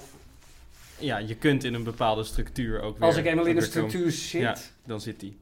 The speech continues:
Speaker 1: Ja.
Speaker 2: hè, dan zit die. En ik heb
Speaker 1: Ja.
Speaker 2: die nieuw-, die goede structuur nooit... Dat heb ik nooit geleerd. En, eh, en, eh, dat vind ik het enige wat er achteraf gezien wel, eh,
Speaker 1: Ja.
Speaker 2: had mogen gebeuren, ja.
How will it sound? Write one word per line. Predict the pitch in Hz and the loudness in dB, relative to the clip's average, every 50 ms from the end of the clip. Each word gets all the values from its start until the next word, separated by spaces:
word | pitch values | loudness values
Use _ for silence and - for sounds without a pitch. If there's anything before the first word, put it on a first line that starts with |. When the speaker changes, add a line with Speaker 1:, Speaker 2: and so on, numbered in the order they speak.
| - | -16
Speaker 1:
Ja. | - 110 117 | -10 -6 -4
Speaker 2:
hè, | 135 165 196 180 | -2 -2 -2 -2
dan | 147 156 151 147 | 0 0 0 0
zit | 151 - 190 180 180 - | 0 -2 -2 -4 -4 -4
die. | 135 120 120 127 127 | -6 -6 -6 -6 -4
En | 127 135 143 | -4 -2 -2
ik | 139 131 139 | -4 -4 -2
heb | 147 139 | -2 -2
Speaker 1:
Ja. | 107 98 | -2 -2
Speaker 2:
die | - 147 143 | 0 0 2
nieuw-, | 143 151 160 165 175 | 2 2 2 0 -2
die | 151 139 139 139 | -4 -4 -6 -6
goede | - - - 220 233 214 175 | -6 -4 -2 0 0 0 0
structuur | - - 156 135 - - 151 147 151 151 151 | -2 -2 -4 -6 -6 -6 -6 -4 -4 -4 -2
nooit... | 147 151 151 151 147 147 - - - - - _ _ _ _ _ _ _ _ _ _ _ | -2 -2 0 -2 -2 -4 -8 -16 -20 -20 -20 _ _ _ _ _ _ _ _ _ _ _
Dat | - 165 165 | -4 -4 -4
heb | 175 160 | -2 -4
ik | 151 143 | -4 -2
nooit | 143 147 147 143 143 | 0 -2 -2 -2 -4
geleerd. | - 135 131 131 147 143 123 110 - - | -6 -6 -2 -2 0 -2 -2 -4 -8 -12
En, | 131 117 120 123 123 123 | -12 -10 -8 -8 -8 -8
eh, | 120 120 120 117 120 120 120 120 117 113 - - _ _ - - _ _ _ _ _ _ _ _ _ _ _ _ _ _ _ 110 110 | -6 -6 -6 -6 -6 -8 -8 -10 -12 -14 -20 -20 _ _ -20 -20 _ _ _ _ _ _ _ _ _ _ _ _ _ _ _ -16 -14
en, | 113 113 113 | -12 -12 -12
eh, | 82 104 113 113 | -12 -14 -14 -8
dat | 117 135 131 139 | -6 -6 -6 -6
vind | - 151 135 131 | -6 -6 -4 -4
ik | 131 135 | -4 -6
het | 131 123 | -8 -10
enige | 113 110 131 131 131 127 - - 123 120 120 117 117 117 113 110 113 - - - - - - - - - - - _ _ - _ | -8 -6 -4 -4 -4 -4 -6 -8 -8 -8 -8 -10 -10 -10 -12 -14 -16 -18 -20 -20 -20 -20 -20 -20 -20 -20 -20 -20 _ _ -20 _
wat | - - 104 - | -18 -18 -16 -14
er | 110 | -14
achteraf | 101 113 - - - 123 113 110 - - - | -14 -16 -18 -14 -12 -12 -12 -12 -14 -20 -20
gezien | - - - 117 113 107 | -20 -16 -12 -12 -10 -10
wel, | 107 107 110 110 104 101 104 104 101 101 98 - - - | -10 -10 -10 -10 -12 -12 -14 -14 -16 -16 -20 -20 -20 -14
eh, | - 113 | -10 -10
Speaker 1:
Ja. | 107 - - - - | -10 -10 -12 -18 -8
Speaker 2:
had | - 127 123 | -6 -4 -2
mogen | 127 139 143 135 127 127 - 107 | 0 2 2 2 2 0 -4 -10
gebeuren, | - - 120 110 113 107 98 92 92 98 | -10 -10 -8 -6 -4 -4 -4 -6 -6 -8
ja. | 98 92 | -10 -10